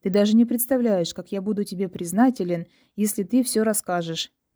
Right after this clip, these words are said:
Я просто поразилась, как он просит. «Не унижаясь, с достоинством.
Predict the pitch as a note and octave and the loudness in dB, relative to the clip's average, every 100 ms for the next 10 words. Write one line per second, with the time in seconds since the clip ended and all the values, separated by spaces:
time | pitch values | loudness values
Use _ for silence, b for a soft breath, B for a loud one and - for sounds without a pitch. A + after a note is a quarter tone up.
0 | _ _ - A3+ A3 A3 G#3 G#3+ A3+ A#3 | _ _ 0 0 2 -4 -4 -6 0 0
1 | G#3 F#3+ E3+ - F3+ F#3+ F#3+ E3+ E3 E3 | 2 0 -2 -4 -10 -10 -6 -4 -4 -8
2 | _ _ _ _ _ - F#3+ G#3 G#3+ G3 | _ _ _ _ _ -4 4 6 6 2
3 | F3 E3+ G#3+ F#3 - _ _ - F3+ G#3 | 0 0 0 -2 -8 _ _ -14 -4 -2
4 | G#3+ - F#3+ A3 G3 - E3+ | -2 -4 0 2 0 -4 -8